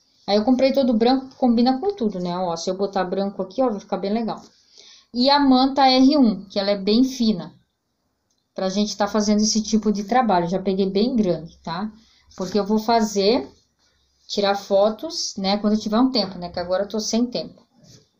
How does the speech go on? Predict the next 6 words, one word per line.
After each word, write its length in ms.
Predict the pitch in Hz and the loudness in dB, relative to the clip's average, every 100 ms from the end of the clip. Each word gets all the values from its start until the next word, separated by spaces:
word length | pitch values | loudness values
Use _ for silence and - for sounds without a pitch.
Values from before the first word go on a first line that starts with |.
| _ _ _ _ _ | _ _ _ _ _
E 560 | - 214 226 254 302 349 - _ _ _ _ _ - _ _ _ _ _ _ _ _ _ - | -2 2 4 2 0 -4 -16 _ _ _ _ _ -20 _ _ _ _ _ _ _ _ _ -12
é, 600 | 208 208 208 208 202 196 196 196 196 - - 208 | -4 0 2 2 2 0 -2 -8 -14 -20 -12 -2
é 100 | 226 | -2
isso 200 | 247 349 | 0 0
aí, 100 | 285 | 0
gente. 420 | 185 170 - - | 0 -6 -14 -20